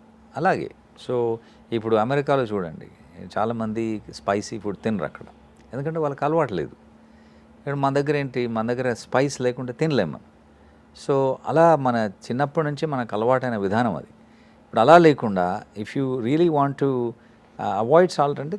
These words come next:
తక్కువ చేయాలి, మెల్లమెల్లగా, మెల్లమెల్లగా కట్ డౌన్ చేస్తూ చేయొచ్చు, it's possible.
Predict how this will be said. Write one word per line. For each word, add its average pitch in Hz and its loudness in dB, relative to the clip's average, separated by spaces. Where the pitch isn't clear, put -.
తక్కువ 185 0
చేయాలి, 76 -2
మెల్లమెల్లగా, 104 -2
మెల్లమెల్లగా 101 -4
కట్ 101 -2
డౌన్ 107 -8
చేస్తూ 98 -8
చేయొచ్చు, 214 -8
it's - -14
possible. 123 -10